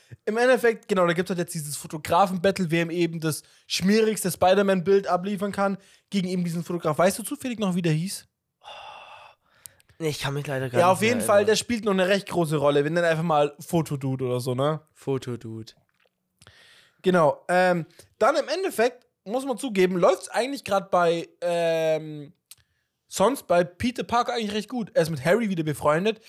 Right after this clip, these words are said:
Speaker 1: Die sind wieder richtig gut dicke, weil er eben Harry sich an nichts erinnern kann. Die chillen bei ihm zu Hause, unterhalten sich wie früher und so über alles. Ähm,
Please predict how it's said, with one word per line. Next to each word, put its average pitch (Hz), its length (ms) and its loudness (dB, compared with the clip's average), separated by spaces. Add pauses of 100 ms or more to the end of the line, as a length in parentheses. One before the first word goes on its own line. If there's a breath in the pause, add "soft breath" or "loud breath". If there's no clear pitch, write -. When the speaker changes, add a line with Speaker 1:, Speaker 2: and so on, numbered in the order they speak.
(200 loud breath)
Speaker 1:
Die 170 60 -4
sind 185 120 -4
wieder 175 160 2
richtig 214 320 -2
gut 202 240 -6
dicke, 202 240 -2
weil 151 120 2
er 147 60 2
eben 151 160 -4
Harry 185 180 2
sich 160 200 -4
an 156 60 -2
nichts 175 160 -2
erinnern 208 340 -2
kann. 196 240 -2 (320 loud breath)
Die 175 100 -4
chillen 226 280 0
bei 196 60 6
ihm 156 180 -2
zu 156 120 -2
Hause, 202 500 4
unterhalten 180 520 0
sich 165 180 -8
wie 139 80 -12
früher 220 380 0
und 180 160 0
so 170 80 -10
über 190 240 2
alles. 190 400 2 (480 soft breath)
Ähm, 165 920 2